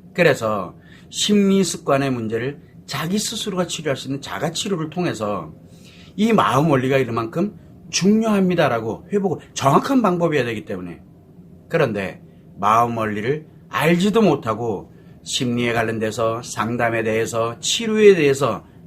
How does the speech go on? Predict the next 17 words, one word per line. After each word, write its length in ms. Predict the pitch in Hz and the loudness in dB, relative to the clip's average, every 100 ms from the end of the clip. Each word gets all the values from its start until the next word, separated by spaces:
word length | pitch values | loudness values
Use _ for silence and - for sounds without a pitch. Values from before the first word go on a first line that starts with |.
| - | -10
이렇게 340 | 110 - 113 | -10 -8 -10
진행을 360 | - 113 110 104 | -8 -6 -4 -4
하다 160 | 104 | -4
보니까 360 | 95 95 143 139 | -6 -6 -6 -4
오히려 760 | 113 156 269 170 95 95 76 - - - - - - | 2 6 6 4 -2 -4 -6 -16 -20 -20 -20 -20 -20
파괴를 540 | - 120 117 110 107 107 | -2 2 2 2 -2 -4
시키고 680 | - 101 98 123 139 - - | -10 -10 -6 -6 -8 -16 -12
오히려 320 | 147 196 214 226 | 2 4 6 4
더 100 | 196 | 2
악화되는 760 | 113 131 - 202 147 117 87 - - - | 0 -4 0 2 2 0 -4 -12 -20 -20
그런 320 | - 107 104 110 | -14 -8 -6 -6
결과를 640 | - 90 98 113 165 - - - - | -8 -4 -4 -2 -4 -6 -20 -20 -16
초래하게 460 | - 226 226 208 | -8 -2 0 2
되면서 340 | 196 127 131 156 - - | 2 2 -2 -6 -10 -16
자기 300 | - 123 127 | -4 -2 0
자신 320 | 123 113 117 | -2 -4 -6
스스로가 680 | 117 - 269 254 156 107 - | -8 -6 -4 -2 -2 -4 -6